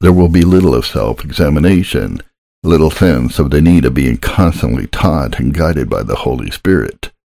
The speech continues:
little of that humility which becomes a sinner redeemed by the blood of Christ and saved by sovereign grace, and, I may add, a little of that gratitude which looks in acts of faith and praise toward the Lamb that was slain,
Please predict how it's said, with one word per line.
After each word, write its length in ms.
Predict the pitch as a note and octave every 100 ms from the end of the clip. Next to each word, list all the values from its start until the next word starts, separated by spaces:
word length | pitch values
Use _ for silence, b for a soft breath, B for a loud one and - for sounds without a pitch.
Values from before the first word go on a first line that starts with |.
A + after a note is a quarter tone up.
| _
little 340 | E2+ F2 D2 C#2
of 120 | C#2
that 220 | C2+ A#1+
humility 720 | - C#2 D2+ F2 D2 - C2+
which 280 | C#2 C#2 -
becomes 380 | C#2 - D2 B1
a 80 | A1+
sinner 400 | - F2 D#2+ B1
redeemed 600 | A#1 D2+ F2+ F2 B1+ A1+
by 80 |
the 120 | A1+ A#1
blood 300 | C2 A#1 A1
of 100 | -
Christ 580 | - G2 E2 A#1 -
and 140 | B1+ A#1+
saved 400 | F2+ C#2 C2 A1+
by 120 | -
sovereign 400 | - C2+ - -
grace, 600 | - E2 C#2+ G1+ - - _ _ -
and, 320 | C#2 D#2 G2+
I 120 | B1+
may 320 | A1 A1 G#1+
add, 260 | A1+ D2 E2
a 60 | E2
little 260 | C2+ A1+
of 120 | A1+
that 200 | A1+ G#1
gratitude 640 | - D#2 F2 B1+ - A#1 A#1+
which 240 | C2 -
looks 340 | D#2 D2+ - -
in 200 | B1 B1+
acts 340 | B1+ C2 -
of 140 | C2
faith 500 | - D#2+ C2 G#1 -
and 160 | G1+ G1+
praise 420 | D#2 D#2 G1+ B1+
toward 360 | - D2+ C#2+ B1
the 80 | A#1+
Lamb 400 | D#2 D#2+ A1 A1+
that 120 | G1+
was 140 | D2+
slain, 760 | - - F3 F#2+ C#2+ A1+ -